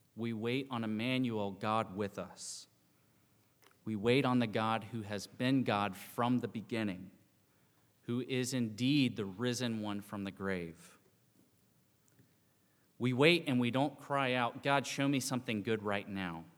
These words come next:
by my standards. We don't wait saying, "Where is God's goodness?"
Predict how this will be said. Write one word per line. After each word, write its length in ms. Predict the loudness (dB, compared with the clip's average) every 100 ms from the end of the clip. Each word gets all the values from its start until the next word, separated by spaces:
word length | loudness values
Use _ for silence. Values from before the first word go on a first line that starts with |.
| _ _ _ _ _ _ _ _ _ _ _ _ _ _ _ _ -4
by 160 | 0
my 220 | 2 0
standards. 840 | -2 -4 -4 -4 -8 -14 -12 -10 -10 _ -20 _ _ _ _ _ -20 _ _ _ _ -20 _ _ _ _ _ _ _ _ _ _ _ _ _ _ _ _
We 120 | 0 2
don't 220 | 2 2
wait 340 | 2 2 2
saying, 400 | -2 -2 0 0
"Where 200 | 2 2
is 160 | 2 2
God's 440 | 2 2 2 -8
goodness?" 640 | -4 -2 0 -2 -4 -8